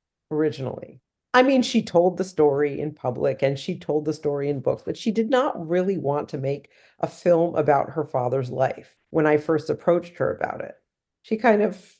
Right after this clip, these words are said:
"Oh, it was intriguing. What did I have to say?" And what, you know, maybe it was flattering and interesting, but she really said, "Well, I don't know." And I think part of what we tell in the film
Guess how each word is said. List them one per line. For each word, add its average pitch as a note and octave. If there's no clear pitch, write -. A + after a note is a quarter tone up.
"Oh, G#4
it C4+
was D4
intriguing. E3+
What D3+
did D3
I C#3+
have C#3
to D3
say?" C3+
And C3+
what, C#3
you D3+
know, C3+
maybe D3+
it E3
was E3+
flattering C#3+
and C#3+
interesting, D3
but D3
she -
really F#3
said, F3+
"Well, D#4
I E3
don't D3
know." C3
And D3+
I E3
think A3+
part G3+
of G3+
what F3
we E3+
tell G3+
in D#3
the D3
film E3+